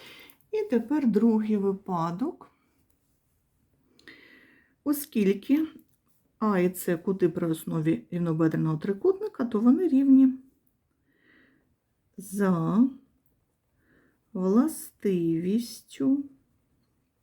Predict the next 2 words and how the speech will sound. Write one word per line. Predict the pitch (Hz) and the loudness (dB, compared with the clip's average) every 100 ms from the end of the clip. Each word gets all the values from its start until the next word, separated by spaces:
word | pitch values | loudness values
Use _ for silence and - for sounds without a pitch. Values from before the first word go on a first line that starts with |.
| _ _ _ _ _ _ _ _ _ _ _ _ _ | _ _ _ _ _ _ _ _ _ _ _ _ _
рівнобедреного | 226 269 320 220 190 180 175 175 170 - 208 220 247 247 269 285 285 _ _ _ _ _ _ _ _ _ _ _ _ _ _ _ _ _ _ _ _ _ _ _ _ _ _ _ _ _ _ _ _ _ _ _ _ _ _ | -2 2 6 6 4 -2 -4 -4 -4 -4 0 2 4 2 -2 -6 -8 _ _ _ _ _ _ _ _ _ _ _ _ _ _ _ _ _ _ _ _ _ _ _ _ _ _ _ _ _ _ _ _ _ _ _ _ _ _
трикутника | - 339 339 - 190 170 170 220 254 262 294 302 | -2 -2 -2 -6 -2 -2 -2 2 2 0 -10 -12